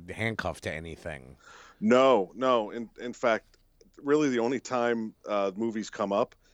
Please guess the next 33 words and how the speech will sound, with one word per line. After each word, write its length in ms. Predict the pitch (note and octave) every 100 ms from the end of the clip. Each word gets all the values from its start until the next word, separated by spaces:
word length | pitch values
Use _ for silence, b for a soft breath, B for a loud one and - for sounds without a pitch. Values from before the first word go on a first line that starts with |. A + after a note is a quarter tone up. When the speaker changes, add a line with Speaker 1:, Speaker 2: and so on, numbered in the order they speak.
| -
Speaker 2:
is 200 | G2+ F#2
during, 200 | A2 G#2
like, 160 | G2 G2
interviews 480 | G#2+ F#2 F#2+ F2 E2
or 40 |
something. 480 | - F2+ - E2 - -
Uh, 220 | A2+ A#2+
Speaker 1:
Oh, 40 |
Speaker 2:
whenever 240 | G#2+ G#2+ A2
I'm 80 |
Speaker 1:
okay. 60 | G#2
Speaker 2:
talking 280 | A2+ G#2 G#2+
to, 100 | A2
like, 240 | G2+ F#2
uh, 500 | G2+ F#2 F2+ F2 E2+ B1 C2+
my 160 | G2+
editors 560 | F2+ G2+ G#2 G#2 G#2 -
or 340 | F#2 F#2 F2+ -
anybody 320 | G2+ F#2+ F#2
else 240 | F#2 G#2 F#2+
at 100 | F2 _ G#2+
Valiant, 480 | F#2+ G#2 G#2 F2 - b b b b -
uh, 240 | F2 E2+ - _
it's 200 | A#2 A#2
very 280 | F#2+ B2+ C3
easy 220 | A2+ A#2
to 60 | G#2
forget 340 | G#2+ F2+ F#2+
that 120 | A2 -
there's 200 | F#2+ G2+
movies 360 | A2 A2 F#2+
coming 320 | - F#2 E2 F2
out 240 | E2+